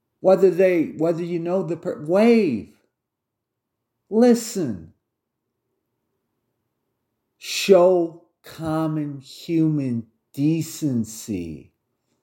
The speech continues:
After all, we all expect it for ourselves. Why aren't we returning it to those who are our brothers and sisters of God?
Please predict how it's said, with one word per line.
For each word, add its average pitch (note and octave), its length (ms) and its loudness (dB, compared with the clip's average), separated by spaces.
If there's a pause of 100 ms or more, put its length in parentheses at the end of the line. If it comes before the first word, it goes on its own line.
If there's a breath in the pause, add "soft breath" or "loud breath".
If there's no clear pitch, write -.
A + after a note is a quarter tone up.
(680)
After D#3+ 400 2
all, C#3+ 340 2
we C3+ 140 2
all D#3+ 260 2
expect - 500 -6
it D#3+ 120 -6
for D#3 260 -4
ourselves. C#3+ 720 -4 (640)
Why C3 360 4
aren't D#3+ 280 -6
we D3+ 140 2
returning C3+ 680 -6
it B2 180 -8
to B2+ 80 -8
those A2 720 -2 (1400)
who D3 120 6
are A#2+ 240 4
our G#2 60 -2
brothers A#2 500 -2
and G2+ 100 -10
sisters F2 760 -10 (1700)
of F2+ 180 -6
God? G2+ 420 -2